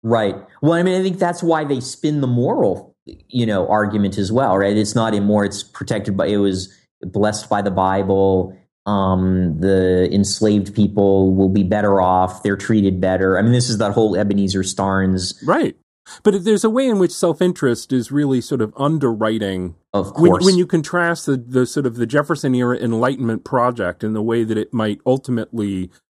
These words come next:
Speaker 2: lead you to, um, to let go of slavery and the, and the notion that that's woven in with the event, the, the fact that Congress can pass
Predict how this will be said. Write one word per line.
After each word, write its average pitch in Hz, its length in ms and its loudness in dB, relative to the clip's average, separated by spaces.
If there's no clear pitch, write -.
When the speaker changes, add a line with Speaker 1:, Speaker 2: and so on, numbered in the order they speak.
Speaker 2:
lead 135 340 0
you 113 220 0
to, 104 580 -4
um, 104 360 -2
to 123 160 0
let - 260 -2
go 151 240 4
of 107 120 -2
slavery 107 720 -4
and 110 220 -2
the, 101 340 0
and 104 200 -4
the 98 120 -2
notion 110 460 -2
that 104 180 -4
that's 110 260 -4
woven 107 440 -2
in 98 420 -4
with 113 340 -4
the 95 280 -2
event, 110 360 -4
the, 110 240 -4
the 113 60 -8
fact 110 240 -2
that 117 80 -8
Congress 113 420 -4
can 107 360 -4
pass 117 460 -6